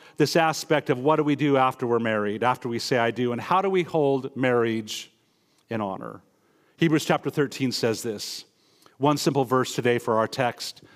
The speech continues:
"Let marriage be held in honor by all." Let marriage be held in honor by all. And it goes on in that verse of Scripture, uh, "And the, let the marriage bed be undefiled, for God will judge the sexually immoral and the adulterous."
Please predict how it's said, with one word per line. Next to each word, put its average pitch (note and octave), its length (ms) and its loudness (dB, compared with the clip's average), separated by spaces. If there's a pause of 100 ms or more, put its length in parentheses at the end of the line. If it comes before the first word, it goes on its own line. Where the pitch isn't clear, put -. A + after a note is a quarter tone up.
(420)
"Let E3 380 0
marriage D3 560 2
be B2+ 160 -2
held C3+ 580 0
in C3 240 -4
honor A#2+ 480 0 (680)
by G#2 300 0
all." F#2 480 -8 (1300)
Let F#3+ 140 2
marriage A#3 400 4
be G#3+ 140 2
held A3 340 2
in A3 80 0
honor G#3+ 400 4
by G3 200 4
all. G3 240 6
And F3 100 2
it D3+ 40 -2
goes F#3 200 4
on G3+ 180 6
in F#3 80 0
that E3+ 180 2
verse E3+ 280 0
of C#3+ 80 -8
Scripture, E3+ 600 2 (520)
uh, B2 300 2 (560)
"And D#3 200 0
the, D#3+ 140 2
let F#3 180 2
the F#3 60 2
marriage F3 460 2
bed D#3 220 2
be D#3+ 140 2
undefiled, E3 760 2
for D3 100 -2
God D#3+ 320 2
will D3+ 140 0
judge D3+ 340 0
the C3+ 80 -2
sexually C#3+ 420 -2
immoral C3+ 460 2
and B2+ 160 0
the B2 80 0
adulterous." - 960 -8